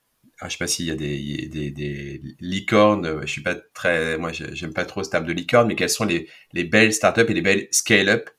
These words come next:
belges, euh, et a, a fortiori, euh, flamandes,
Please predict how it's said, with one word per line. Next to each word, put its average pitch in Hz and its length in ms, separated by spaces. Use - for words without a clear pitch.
belges, 104 600
euh, 78 540
et 90 120
a, 85 200
a - 40
fortiori, 90 580
euh, 78 320
flamandes, 95 520